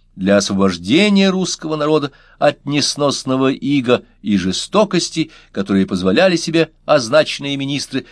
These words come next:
через что многие потеряли собственность, жизнь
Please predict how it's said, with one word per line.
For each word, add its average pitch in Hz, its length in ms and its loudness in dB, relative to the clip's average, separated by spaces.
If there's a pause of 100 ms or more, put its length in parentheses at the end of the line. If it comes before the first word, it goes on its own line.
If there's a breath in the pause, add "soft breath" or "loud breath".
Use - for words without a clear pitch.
(120 soft breath)
через 185 480 2
что 165 500 2
многие 139 540 -2
потеряли 127 520 -4 (120 soft breath)
собственность, 113 840 -4
жизнь 110 480 -2